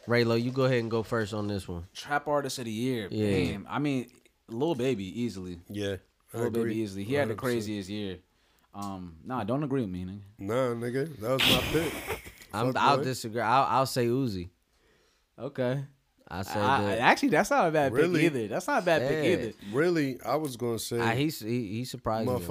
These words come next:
Speaker 3: motherfucking King Von. Trap Drill Artist of the Year.
Speaker 2: Oh, rest in, rest in peace.
Speaker 1: Ooh,
Speaker 2: Rest
Speaker 1: shit,
Speaker 2: in peace to
Speaker 1: yeah.
Speaker 2: that.
Speaker 3: Yeah.
Speaker 1: R I P.
Speaker 3: Yo, that album got the streets on fire right now.
Speaker 2: Yeah.
Speaker 1: Yeah,
Speaker 3: Like, it's
Speaker 1: uh,
Speaker 3: silly.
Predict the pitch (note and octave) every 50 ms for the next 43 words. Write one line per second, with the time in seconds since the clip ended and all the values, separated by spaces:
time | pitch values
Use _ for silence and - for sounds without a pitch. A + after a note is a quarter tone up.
0 | B2+ A#2+ E2+ A#2 A2 A2 G2+ - - - _ - - C3 B2+ A#2+ G#2 F#2 B2 D3
1 | D#3 C3+ A#2 - - _ _ _ _ - - - - B2 B2+ A#2+ - G#2 F#2 G#2+
2 | B2 C#3+ C#3+ A#2+ B2+ C3 B2 A#2+ A#2 A2+ A2+ A2+ A2 G#2+ A#2 C3 C#3 D3+ A2+ A#2
3 | B2 B2 B2 C3 B2+ G#2+ - - A#2+ A#2+ A#2+ C3 A#2 A2+ A2+ A2 G#2+ G2 F2 D#2+
4 | D#2 D#2+ A2+ A2+ B2 G2 G2 F2+ F2+ G2 G2 F#2+ F#2+ F2+ E2+ E2+ F#2+ A#2 A#2 A2
5 | A2 G#2+ G#2 G#2 G2 - - A#2+ A#2 A2+ G#2+ G#2 A#2+ B2+ B2+ A#2+ G#2+ G#2+ B2+ C3+
6 | A2+ A#2 B2+ C#3 D3+ D3 C3 A#2+ A2 G2 F#2+ - _ - A2+ G#2 F#2+ G2+ - -
7 | - A#2 G#2+ - - F#2+ F2 - - - - G2 B2+ B2 A2+ G2 F#2+ F2+ F2 F2+
8 | - - - - _ _ - G2+ F#2 E2+ E2 F2 G2 F#2+ F#2 F2+ F2 E2+ D#2+ D2
9 | - F#2+ F#2 F#2+ F#2+ F#2+ F#2+ F#2+ F#2+ F2+ C3+ B2 G#2+ E2+